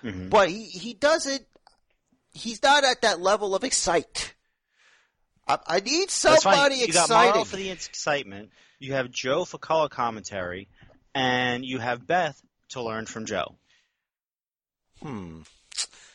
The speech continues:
Speaker 2: I guess.
Speaker 1: 'Cause
Speaker 2: All
Speaker 1: it,
Speaker 2: right.
Speaker 1: uh, he's trying to groom Mauro, but I think they have to make Beth good before they can make Morrow great.
Speaker 2: Here's my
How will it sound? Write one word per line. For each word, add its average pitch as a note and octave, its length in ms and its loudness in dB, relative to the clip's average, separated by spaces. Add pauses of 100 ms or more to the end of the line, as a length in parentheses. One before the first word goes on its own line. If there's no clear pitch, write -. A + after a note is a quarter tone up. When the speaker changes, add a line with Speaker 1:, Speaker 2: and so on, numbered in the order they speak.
(240)
Speaker 2:
I A3 200 0 (500)
guess. - 960 0 (520)
Speaker 1:
'Cause G#3 160 6
Speaker 2:
All - 20 8
Speaker 1:
it, - 40 8
Speaker 2:
right. F3+ 280 8
Speaker 1:
uh, E3+ 180 2 (160)
he's G#3+ 180 -2
trying G3 300 0
to D#3+ 80 -6
groom C3+ 460 -8
Mauro, C#3+ 420 -4
but C#3+ 140 0
I B2+ 100 0
think F3+ 320 -8
they D3+ 120 -2
have D3 260 -4
to C#3 240 -2 (280)
make C#3 300 -4
Beth C3+ 400 -2 (140)
good C3+ 440 -4 (380)
before D#3 520 -2
they C#3+ 100 0
can B2+ 120 -10
make B2+ 220 -6
Morrow A2 480 0
great. F2+ 520 -8
Speaker 2:
Here's D4+ 280 -4
my G3 200 4